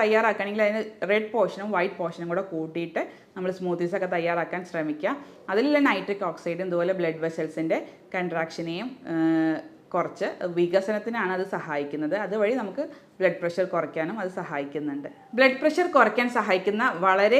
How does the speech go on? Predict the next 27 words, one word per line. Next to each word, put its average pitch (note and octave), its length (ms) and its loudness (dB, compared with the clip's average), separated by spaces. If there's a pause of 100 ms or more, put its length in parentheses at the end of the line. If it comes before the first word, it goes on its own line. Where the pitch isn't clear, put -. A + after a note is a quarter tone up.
(120)
ഇമ്പോർട്ടൻ്റ് G3+ 420 0
ആയിട്ടൊരു G3 380 0
മിനറൽ, F3 360 2 (340)
ധാതു F#3+ 320 4
ലവണമാണ് F3+ 520 0 (180)
മഗ്നീഷ്യം. F3+ 600 -4 (360)
മഗ്നീഷ്യം B3+ 460 0
നമ്മുടെ A#3+ 320 2
ബോഡിയെ F#3 320 4 (100)
അത്രത്തോളം A3 640 2
റിലാക്സ് F3 340 -2
ചെയ്യിപ്പിക്കുന്നുണ്ട്. D#3 720 -2 (580)
ഒരു B3+ 200 4
ബേബിയെ, A#3 400 6 (240)
ബേബിയുടെ A#3 400 4
മൈൻഡ് G#3+ 360 4 (280)
എത്രത്തോളം G3 500 2
റിലാക്സ്ഡ് E3+ 480 -2
ആണോ D#3 140 0 (120)
അത്രത്തോളം A3+ 560 0
റിലാക്സ്ഡ് F3 500 -2
ആക്കുന്നത് F3 360 -2 (100)
നമ്മുടെ F3+ 240 -2 (340)
ബോഡിയിലേക്ക് F3+ 560 2
എത്തുന്ന F3 220 -2
മഗ്നീഷ്യമാണ്. F3 840 -2 (520)
ഈ C#4 40 2